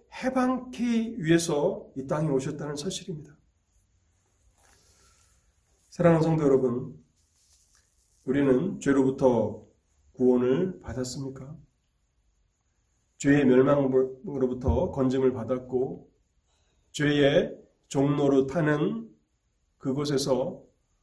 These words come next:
우리는 해방되었습니까? 바로 우리를 죄의 멸망과 죄의 노예 상태에서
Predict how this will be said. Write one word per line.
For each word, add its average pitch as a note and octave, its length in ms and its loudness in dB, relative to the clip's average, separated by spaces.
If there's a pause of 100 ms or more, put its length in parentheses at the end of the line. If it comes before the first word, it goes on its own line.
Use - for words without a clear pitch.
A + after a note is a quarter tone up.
(140)
우리는 B2+ 320 4
해방되었습니까? C3+ 960 0 (1160)
바로 C#3 680 2
우리를 D3+ 640 6 (640)
죄의 C#3 300 2
멸망과 B2+ 880 2 (360)
죄의 C3+ 400 2
노예 B2 280 2
상태에서 D#3+ 1000 -4